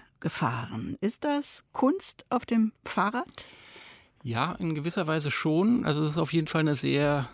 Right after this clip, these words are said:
Speaker 2: kreative Sportart, also eine Sportart, wo man sich sehr viel ausdenken muss und ausdenken kann, wo man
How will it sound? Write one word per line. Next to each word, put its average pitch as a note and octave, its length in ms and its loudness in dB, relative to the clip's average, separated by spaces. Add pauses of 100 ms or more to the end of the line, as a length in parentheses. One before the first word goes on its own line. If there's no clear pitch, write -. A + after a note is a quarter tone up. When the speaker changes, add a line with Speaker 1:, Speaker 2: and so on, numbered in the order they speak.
(420)
Speaker 2:
kreative F3+ 600 0
Sportart, E3+ 720 0
also D3+ 180 -4
eine C#3 100 0
Sportart, C#3+ 480 -2
wo C#3+ 80 2
man C3+ 120 4
sich C3 120 -2
sehr C#3+ 140 -2
viel C3+ 340 0 (300)
ausdenken E3 800 2
muss D#3 440 2
und C3+ 180 -4
ausdenken C#3+ 500 0
kann, E3+ 460 2
wo C#3+ 100 2
man C3+ 300 2